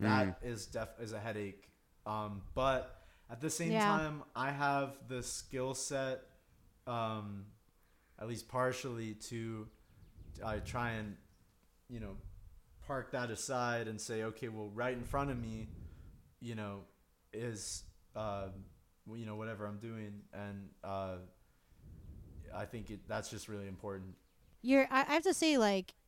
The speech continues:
Speaker 3: you're so together. Like, I would think that your family would be very proud.
Speaker 1: Yeah, I,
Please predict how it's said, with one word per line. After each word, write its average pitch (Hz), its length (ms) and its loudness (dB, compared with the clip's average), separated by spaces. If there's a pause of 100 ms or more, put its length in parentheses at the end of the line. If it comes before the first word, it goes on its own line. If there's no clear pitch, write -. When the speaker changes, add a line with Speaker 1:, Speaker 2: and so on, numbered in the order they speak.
Speaker 3:
you're 240 160 6
so 262 260 6
together. 220 500 6
Like, 196 320 4
I 226 140 6
would 262 140 8
think 254 200 2
that 247 80 2
your 214 140 4
family 208 340 4
would 185 120 2
be 196 140 4
very 190 300 2
proud. 175 360 4
Speaker 1:
Yeah, 185 440 10
I, 135 180 2